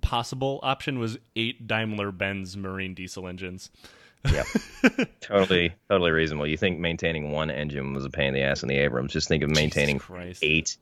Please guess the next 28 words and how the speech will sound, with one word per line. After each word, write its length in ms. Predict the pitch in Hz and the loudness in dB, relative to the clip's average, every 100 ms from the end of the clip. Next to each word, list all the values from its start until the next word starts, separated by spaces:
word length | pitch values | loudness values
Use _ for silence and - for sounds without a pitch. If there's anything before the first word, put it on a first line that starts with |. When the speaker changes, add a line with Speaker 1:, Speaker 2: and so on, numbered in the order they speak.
| _ | _
Speaker 2:
twenty-cylinder 880 | - 95 76 76 - 85 76 76 73 | 2 4 4 4 4 4 4 2 0
marine 400 | 76 78 76 73 | 2 2 2 0
diesel 340 | 71 69 73 69 | 0 0 0 0
engines. 460 | 69 67 60 71 | 0 0 -2 -2
So 320 | - 69 65 - - - - - | 2 4 4 0 -8 -12 -14 -4
clearly 340 | - 131 123 101 | 2 6 6 8
batshit 300 | 92 85 90 | 6 4 0
insane. 340 | 80 92 87 | 2 2 2
And 140 | 82 - | -2 -4
su-, 260 | - 80 | -6 -4
surprisingly, 560 | 92 113 - 120 117 98 | -2 0 4 4 4 2
this 200 | 95 90 | 0 -4
design 360 | 85 78 80 78 | -4 0 0 0
was 120 | 71 | -2
not 160 | 76 73 | -2 0
actually 320 | 73 - 69 | -2 -4 -6
the 100 | 67 | -2
largest 560 | 65 67 69 65 - _ - - - | 0 2 0 -4 -6 _ -20 -14 -2
land 480 | 73 73 71 71 73 - | 2 4 2 0 -4 -6
vehicle 440 | 71 71 71 69 | -2 -2 0 0
that 200 | 67 67 | 2 0
they 320 | 71 67 65 - - - | 2 2 0 -4 -20 -6
were 140 | 78 | -4
coming 320 | 71 80 71 67 | 0 0 2 2
up 180 | 65 | 2
with. 180 | 71 67 | 2 2
They 120 | 71 73 | 2 2
actually 340 | 76 - | 0 0